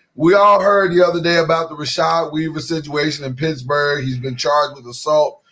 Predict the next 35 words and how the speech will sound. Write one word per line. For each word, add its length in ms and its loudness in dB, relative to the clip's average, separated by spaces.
for 280 -2
allegedly, 880 0
now 160 -4
this 220 -4
is 80 -10
where 180 0
the 80 -6
story 360 0
gets 260 -4
tricky. 480 -4
He 140 0
allegedly 880 0
hit 320 2
a 100 2
woman. 560 0
And 160 -8
so 540 2
as 240 -2
I've 200 -2
had 200 0
a 80 -14
chance 320 -2
to 40 -8
dig 280 0
a 40 0
little 280 -2
deeper, 500 -2
apparently 680 -2
there 220 0
was 180 -4
a 80 -10
dispute 540 -8
at 100 2
a 80 -2
bar. 680 0